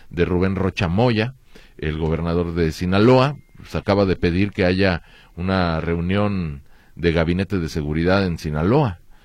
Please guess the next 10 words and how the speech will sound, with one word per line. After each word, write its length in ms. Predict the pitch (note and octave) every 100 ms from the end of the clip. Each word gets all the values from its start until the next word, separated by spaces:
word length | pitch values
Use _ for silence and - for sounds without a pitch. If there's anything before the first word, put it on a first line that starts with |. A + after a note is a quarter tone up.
| - - -
Pues 100 | D#2
seguramente 480 | E2+ F2+ F2+ F2 E2+
tendrá 380 | E2+ E2 E2+ F2+
datos 420 | F#2+ F#2+ - -
que 100 | F2
aportar 600 | E2 F2+ E2 A2 A2+ A#2 - - - -
y 240 | D#2+ D#2
solicitudes 720 | - E2 E2 D#2 D2+ G2 D#2+
que 100 | -
presentar. 680 | E2+ D#2+ D#2 F#2 F#3 E3+ -